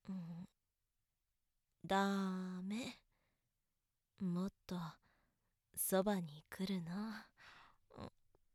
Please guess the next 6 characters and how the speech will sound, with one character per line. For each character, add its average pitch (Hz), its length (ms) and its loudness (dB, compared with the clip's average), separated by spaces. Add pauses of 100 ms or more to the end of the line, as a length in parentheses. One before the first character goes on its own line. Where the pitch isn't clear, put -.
う - 40 -6
ん。 117 60 -8 (1500)
う 233 40 -4
ん。 202 220 -4 (1900)
う 202 40 -4
ん。 185 240 -6